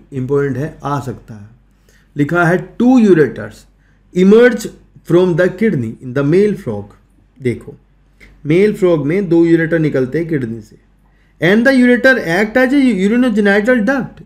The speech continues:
यूरेटर ही urinogenital duct है, they carry sperm also, है ना, they carry sperm also, and वो जा करके खुलते हैं क्लोएका में।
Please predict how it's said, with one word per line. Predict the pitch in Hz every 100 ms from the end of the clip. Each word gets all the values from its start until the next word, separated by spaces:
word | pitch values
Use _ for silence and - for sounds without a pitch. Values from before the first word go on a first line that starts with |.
| _
यूरेटर | 139 185 208 214 240
ही | 185 254 285 277
urinogenital | 262 247 240 233 220 214
duct | 185 -
है, | 135 127
they | 185 190 190
carry | 196 214 214
sperm | - 285 311
also, | 262 190 135 113 - _ _ _ _ _ _ -
है | 180
ना, | 294 285
they | 139 180 190
carry | 185 220 220
sperm | 285 285 233
also, | 175 - 120 127 _ 156
and | 214 247
वो | 240
जा | 220 196
करके | 180 165 214
खुलते | 180 - 156
हैं | 202
क्लोएका | 208 160 - -
में। | -